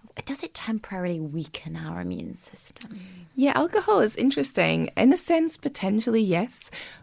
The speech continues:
Speaker 2: But with everything, I think it depends on how much you're drinking.
Speaker 1: Oh, definitely, probably how much people drink. I'm sure, I'm sure that's a vast varying factor.
Speaker 2: <laughs>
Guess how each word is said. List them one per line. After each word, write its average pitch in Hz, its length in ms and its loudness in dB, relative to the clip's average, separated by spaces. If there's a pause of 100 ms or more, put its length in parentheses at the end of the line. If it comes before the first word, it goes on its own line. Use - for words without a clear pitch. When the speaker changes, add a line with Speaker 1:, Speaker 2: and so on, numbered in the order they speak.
(120)
Speaker 2:
But - 120 8
with 233 140 8
everything, 202 320 4
I 170 40 4
think 180 180 2
it - 120 -2 (120)
depends 196 380 2
on 175 120 4
how 165 280 2
much - 360 -2
you're 240 100 2
drinking. 254 540 4
Speaker 1:
Oh, 226 100 10
definitely, 196 380 4
probably 214 360 8
how 180 200 8
much 254 220 12
people 254 320 10
drink. 254 360 8
I'm 240 160 8
sure, - 240 8
I'm 262 120 6
sure 339 200 6
that's 202 220 4
a 196 40 -2
vast 190 300 8
varying 165 480 12
factor. 156 520 6
Speaker 2:
<laughs> 320 60 4